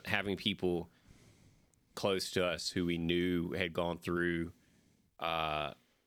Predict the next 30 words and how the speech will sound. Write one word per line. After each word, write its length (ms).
ex-, 220
the 60
experience 680
the 160
same 300
way 160
that 80
we 200
had 140
wanted 360
to 100
go 160
through 240
experience, 680
you 100
know, 140
'cause 140
there 120
weren't 280
that 120
many 220
people 380
who 100
even, 580
like, 220
I 80
would 120
say 240
things 320
about 300